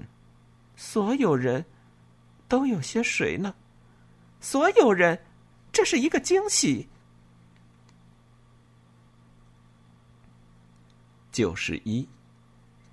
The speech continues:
先是我父母亲来了，后来我的两个孩子和彼得罗也进来了。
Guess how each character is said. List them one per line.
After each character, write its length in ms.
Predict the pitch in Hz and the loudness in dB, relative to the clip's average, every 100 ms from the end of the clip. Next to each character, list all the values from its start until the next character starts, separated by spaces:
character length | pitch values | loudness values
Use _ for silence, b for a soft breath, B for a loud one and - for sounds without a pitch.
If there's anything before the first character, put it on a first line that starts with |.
| _ - _ _ _ _ | _ -20 _ _ _ _
先 340 | - 202 208 | -6 -4 -4
是 160 | 196 175 | -4 -2
我 160 | 117 98 | 0 0
父 240 | - 147 | 0 -2
母 240 | 95 62 | -2 -4
亲 260 | - 110 139 | -6 -6 -6
来 100 | 107 62 | -6 -10
了， 220 | 64 - _ - - _ - _ - - | -12 -14 _ -20 -20 _ -20 _ -20 -4
后 240 | 175 160 | 0 2
来 240 | 117 127 | 2 0
我 160 | 143 110 | 0 2
的 100 | 131 | 2
两 180 | 113 90 | 2 0
个 80 | 95 | -2
孩 240 | - 101 | 0 0
子 120 | 131 | 0
和 120 | 117 | -2
彼 160 | 123 90 | -2 -2
得 140 | 107 | -2
罗 260 | 117 95 151 | 0 -2 -2
也 180 | 156 - | -6 -6
进 300 | - 101 69 | -2 -2 -2
来 120 | 50 | -4
了。 200 | 50 | -6